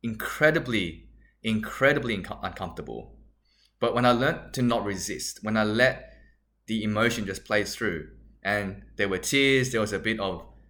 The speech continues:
crying, all within my own space,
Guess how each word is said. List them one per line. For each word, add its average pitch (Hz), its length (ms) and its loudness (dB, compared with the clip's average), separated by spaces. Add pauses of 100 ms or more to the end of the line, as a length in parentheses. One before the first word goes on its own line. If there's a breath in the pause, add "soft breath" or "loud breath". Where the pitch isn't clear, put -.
(140)
crying, 123 720 4 (880)
all 143 180 8
within 127 240 4
my 107 160 6
own 110 120 2
space, 101 640 -2